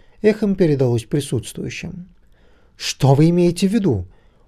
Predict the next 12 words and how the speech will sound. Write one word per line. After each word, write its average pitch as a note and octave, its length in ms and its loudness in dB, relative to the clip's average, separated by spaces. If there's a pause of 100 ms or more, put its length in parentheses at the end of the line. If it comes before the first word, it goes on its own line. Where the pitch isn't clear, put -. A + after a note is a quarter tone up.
(140)
Уже B2+ 240 4
выходя B2 340 2
из A#2 200 2
себя, C3+ 300 2
потребовала A2+ 680 0
ответа B2+ 380 -2
маршал A#2 420 -2
Беран. A#2 480 0 (1300)
«Мы D3 200 4
предложили D#3+ 600 4
им C3+ 160 2
Хигиру». A2 600 -2